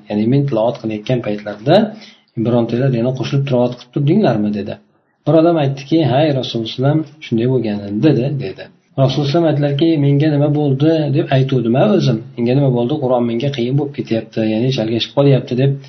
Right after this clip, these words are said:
aytuvdim-a o'zi", dedi. Shunda odamlardan, odamlar shundan keyin payg'ambar sallallohu alayhi vasallam bilan birgalikda u kishi jahran o'qiydigan paytlarida, qiroatni jahran qiladigan namozlarda bo'lsa,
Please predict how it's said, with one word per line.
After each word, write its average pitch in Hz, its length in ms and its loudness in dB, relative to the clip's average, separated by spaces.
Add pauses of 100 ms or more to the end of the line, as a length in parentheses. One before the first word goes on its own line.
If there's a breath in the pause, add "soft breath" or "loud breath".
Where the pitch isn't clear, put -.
(140 loud breath)
aytuvdim-a 107 540 -2
o'zi", 107 240 -2
dedi. 104 220 -6 (640 soft breath)
Shunda 143 400 4 (560)
odamlardan, 131 720 0 (560)
odamlar 139 480 2 (540)
shundan 131 340 0
keyin 160 220 0
payg'ambar 127 340 0
sallallohu 123 200 -4
alayhi - 100 -10
vasallam 113 200 0
bilan 113 200 0
birgalikda 107 520 -2
u 139 160 -2
kishi - 240 0 (320 loud breath)
jahran 131 480 2
o'qiydigan 131 600 0
paytlarida, 107 680 -4
qiroatni 113 440 -2
jahran 113 380 0
qiladigan 113 460 -2
namozlarda 107 540 -4
bo'lsa, 123 260 -2